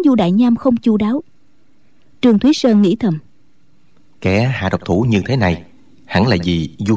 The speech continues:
Speaker 2: Tam Ca. Vậy thì kẻ đó phải là hảo bằng hữu của Tam Ca. Kẻ đó đã có bản lĩnh cao hơn Đô Đại Cẩm rất nhiều,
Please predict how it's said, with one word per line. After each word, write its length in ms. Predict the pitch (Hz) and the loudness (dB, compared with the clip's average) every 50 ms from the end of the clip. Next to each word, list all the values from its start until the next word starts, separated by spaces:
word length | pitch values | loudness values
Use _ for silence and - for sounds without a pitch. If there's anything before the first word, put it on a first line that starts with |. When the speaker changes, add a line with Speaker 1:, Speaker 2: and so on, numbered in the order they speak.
| 104 - | -2 -2
Speaker 2:
Tam 120 | - 87 87 - | -4 -6 -6 -4
Ca. 280 | - 95 92 90 82 - - - - - - - - - - - - - - - - - | -4 -2 -2 -2 -4 -8 -16 -20 -20 -20 -20 -20 -20 -20 -20 -20 -20 -20 -20 -20 -12 -6
Vậy 200 | - 101 90 98 101 | -4 -2 -2 -2 -2
thì 400 | - 101 92 87 85 82 - - - - - - - - - - - - - - | -2 -2 -2 -2 -2 -4 -6 -8 -14 -20 -20 -20 -20 -20 -20 -20 -20 -20 -16 -8
kẻ 120 | - 92 101 | -6 -4 -2
đó 300 | 113 120 131 143 147 131 | -2 0 0 0 -2 -4
phải 180 | - - 98 110 | -4 -4 -6 -6
là 80 | 107 85 | -6 -6
hảo 280 | - - 90 87 113 | -8 -4 -2 0 0
bằng 240 | 131 113 104 90 82 78 | 0 0 -2 -4 -4 -4
hữu 200 | 85 85 92 127 | -4 -2 -2 -2
của 120 | - - 123 | -2 -2 -4
Tam 200 | - 110 98 87 87 | -2 -2 -4 -4 -4
Ca. 320 | - 98 92 90 85 87 - - - - - - - - - - - - - - - - - - - - - - - - - - | -4 -4 -2 -2 -4 -6 -10 -18 -20 -20 -20 -20 -20 -20 -20 -20 -20 -20 -20 -20 -20 -20 -20 -20 -20 -20 -20 -20 -20 -20 -10 -4
Kẻ 120 | - 113 139 | -2 0 2
đó 180 | - - 175 | 2 2 0
đã 100 | 165 135 | 0 -2
có 140 | 131 - 160 | -2 -2 -2
bản 140 | 143 101 113 | -2 -2 -2
lĩnh 120 | 131 101 - - - - | -2 -4 -6 -8 -8 -4
cao 220 | - 127 120 120 | -2 0 0 0
hơn 200 | 120 123 117 113 | 0 0 0 0
Đô 120 | 120 117 | 0 0
Đại 140 | 104 90 92 | 0 0 -2
Cẩm 180 | 90 - 90 107 156 | -2 -2 -4 -4 -4
rất 240 | 156 - 233 226 226 | -4 -4 -6 -4 -2
nhiều, 200 | 107 98 92 87 | -2 -2 0 -2